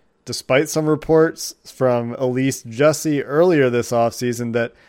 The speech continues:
Mike Brown previously did not take kindly to Bengals players considering kneeling, this might happen this year.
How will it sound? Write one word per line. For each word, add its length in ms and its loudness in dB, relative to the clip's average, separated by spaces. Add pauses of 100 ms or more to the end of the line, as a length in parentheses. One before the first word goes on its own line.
(180)
Mike 280 2
Brown 260 2
previously 640 0
did 160 -4
not 340 -2
take 220 -2
kindly 540 -2
to 120 -6
Bengals 460 -2
players 340 0
considering 500 -4
kneeling, 480 -2 (680)
this 320 -4
might 240 4
happen 480 0
this 240 -4
year. 340 0